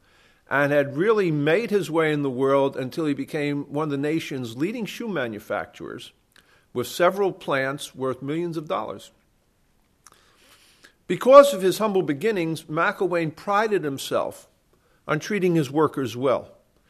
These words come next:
He paid them top wages in the industry, and he tried to keep a healthy, safe environment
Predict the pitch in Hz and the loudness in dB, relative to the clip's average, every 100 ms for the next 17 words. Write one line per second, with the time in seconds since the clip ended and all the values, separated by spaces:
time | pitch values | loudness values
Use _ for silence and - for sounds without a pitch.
0 | _ _ 110 143 135 131 123 120 - 143 | _ _ -8 -4 -2 -2 -4 -6 0 2
1 | 143 143 139 139 147 127 - 131 127 127 | 2 0 0 2 -2 -4 -6 -6 -6 -6
2 | 123 - 175 214 - 240 262 _ _ - | -6 -6 -6 -6 -8 -10 -12 _ _ -20
3 | - _ _ - 135 135 180 151 156 151 | -20 _ _ -6 -6 -4 0 2 2 -2
4 | 131 - 151 147 - _ _ 123 120 160 | -12 -6 -4 -6 -10 _ _ -10 -2 0
5 | 156 156 139 151 143 139 123 131 131 120 | 2 0 -2 0 -2 -2 -2 0 2 0
6 | 110 | -4